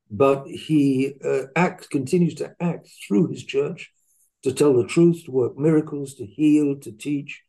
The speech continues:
That goes, his functions, they all are continued through the Catholic Church. And therefore, um, the prayer of the Catholic Church is the best prayer that she asks for in this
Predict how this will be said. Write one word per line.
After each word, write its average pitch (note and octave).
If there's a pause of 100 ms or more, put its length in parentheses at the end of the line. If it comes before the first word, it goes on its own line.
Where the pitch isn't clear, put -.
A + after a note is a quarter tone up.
(340)
That D3+
goes, D#3+
his D3+
functions, B2 (360)
they B2+
all E3+
are C3+
continued B2
through F3+
the B2+
Catholic A#2
Church. B2+ (460)
And C3
therefore, C3 (420)
um, A2 (1400)
the A#2
prayer D#3+
of A2
the A#2+
Catholic A2
Church A#2 (380)
is A2
the A#2
best C3
prayer A#2
that A2+
she B2+
asks C3
for A2 (360)
in C3+
this C3